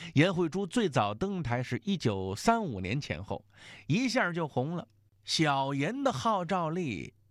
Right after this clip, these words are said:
绝不亚于老严，以至于后来严居鹏发现了，来看戏的观众对严慧珠的兴趣好像远远要大于自己，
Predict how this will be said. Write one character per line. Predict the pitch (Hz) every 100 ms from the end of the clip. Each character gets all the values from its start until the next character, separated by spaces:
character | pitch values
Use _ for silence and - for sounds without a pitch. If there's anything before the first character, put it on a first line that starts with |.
| -
绝 | 160 226
不 | 233 175
亚 | 175 185 131
于 | 107 120
老 | 120 87 73
严， | 82 69 117 131 _ _ - - 180
以 | 135 139
至 | 175 143
于 | 147
后 | 143 160 123
来 | 113
严 | 131 127 135
居 | 135
鹏 | 135 117 135
发 | 123 175 175
现 | 170 175 101
了， | 73 - - - -
来 | - 139 196
看 | - 247 208
戏 | - 226
的 | 180
观 | 165 226 214
众 | 202 190 147 131 - - -
对 | 240 208
严 | 170 214 247
慧 | 247 196
珠 | 170 269 277
的 | 208
兴 | - 226 175 127
趣 | 117 123 107 - -
好 | - 120 120
像 | 147 123
远 | 120 151 240 247
远 | 180 120 120
要 | 131 123
大 | 190 143 110
于 | 107
自 | 110 123 104
己， | - -